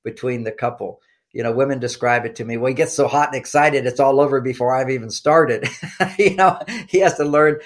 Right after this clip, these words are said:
how to slow down and be affectionate and be, uh, and kiss. You know, I remember doing a, a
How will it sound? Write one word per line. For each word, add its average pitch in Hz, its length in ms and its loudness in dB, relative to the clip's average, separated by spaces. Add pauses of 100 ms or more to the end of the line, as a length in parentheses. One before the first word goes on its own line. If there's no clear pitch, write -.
(160)
how 156 300 2
to 143 140 -4
slow 131 380 0
down 123 760 2 (280)
and 123 180 -8
be 131 100 0
affectionate 123 840 -2
and 120 160 -8
be, 117 340 -6
uh, 107 120 -4 (220)
and 113 160 -12
kiss. - 500 0 (340)
You 120 100 -8
know, 113 60 -4
I 113 40 -4
remember 127 300 -4
doing 117 340 -2
a, 107 120 -6 (520)
a 110 120 -6